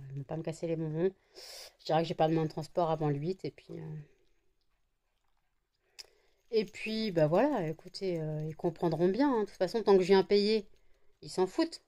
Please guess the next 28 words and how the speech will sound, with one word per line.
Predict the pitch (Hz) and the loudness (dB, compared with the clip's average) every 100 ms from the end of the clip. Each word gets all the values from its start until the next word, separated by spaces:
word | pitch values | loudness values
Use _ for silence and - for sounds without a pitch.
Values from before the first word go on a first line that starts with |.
| _ | _
tant | 180 | -2
que | |
je | 170 | 0
viens | 175 | 0
payer. | 170 180 180 180 _ _ _ _ _ _ _ _ | 0 0 -2 -2 _ _ _ _ _ _ _ _
Mais | 151 151 147 | -10 -8 -8
c'est | 151 | -10
juste, | 147 175 - _ | -8 -10 -14 _
euh, | 160 151 156 151 151 _ _ _ _ | -12 -10 -8 -10 -12 _ _ _ _
c'est | 175 | -6
juste | 170 - | -6 -2
que | 196 | 0
oui, | |
j'avais | 190 180 | 2 0
oublié | 156 165 | 0 0
que | 180 | 0
ma | 156 | 0
mère | 160 165 | -2 -4
parte | 165 - | -8 -6
en, | 156 151 147 147 151 | -6 -4 -4 -4 -6
se | 151 | -6
reposer | 160 - 160 151 170 220 - _ _ _ _ | -8 -6 -4 0 2 2 0 _ _ _ _
quelques | 180 151 165 | -2 -2 0
jours | 151 147 180 190 | -2 -2 -4 -4
chez | - 143 | -8 -4
une | 147 | 0
amie. | 139 151 185 240 269 _ _ _ _ _ | 2 4 4 4 0 _ _ _ _ _
Euh, | _ | _